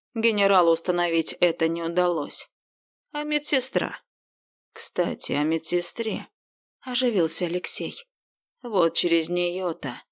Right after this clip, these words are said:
и можно выйти на заказчика». «Сообразил, наконец», облегченно вздохнул Виктор. «А то валялся, как застиранный подштанники, и гугнил». «Так,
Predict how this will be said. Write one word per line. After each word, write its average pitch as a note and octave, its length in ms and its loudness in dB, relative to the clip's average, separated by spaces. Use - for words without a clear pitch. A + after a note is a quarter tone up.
и B3 160 -2
можно F#3 480 0
выйти D#3+ 280 0
на D#3 140 0
заказчика». - 800 -4
«Сообразил, G3+ 800 4
наконец», D#3+ 680 -2
облегченно A3 680 2
вздохнул E3 480 -2
Виктор. - 460 -6
«А C4+ 140 2
то A#3+ 160 6
валялся, G#3+ 580 6
как E3+ 180 2
застиранный F#3 640 6
подштанники, F3 800 2
и F3 160 4
гугнил». F#3+ 600 2
«Так, - 680 -4